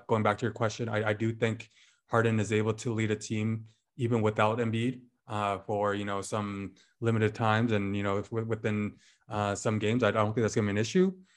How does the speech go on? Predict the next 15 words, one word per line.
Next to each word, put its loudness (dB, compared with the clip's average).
Uh, 2
but 0
they 6
definitely 0
need -2
both 0
of -4
them 0
to, -2
to -4
have 0
any -2
sort 0
of, -2
um, -2